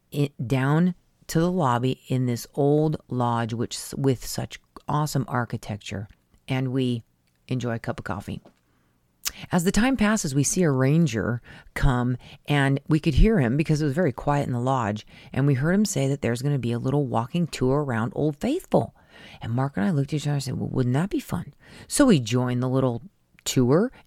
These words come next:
and we went on this walk around Old Faithful. And part of the walk was Old Faithful. They know when it starts spouting its water, because hence the name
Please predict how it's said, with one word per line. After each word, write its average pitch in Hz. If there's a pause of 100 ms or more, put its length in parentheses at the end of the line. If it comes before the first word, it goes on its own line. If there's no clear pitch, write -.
and 147
we 139
went 147
on 170
this 180
walk 123
around 113
Old 110
Faithful. 101 (580)
And 147
part 190
of 220
the 277
walk 165
was 131 (540)
Old 156
Faithful. 190
They 135
know 139
when 131
it 131
starts -
spouting 147
its 120
water, 131 (220)
because 127 (500)
hence 139
the 135
name 123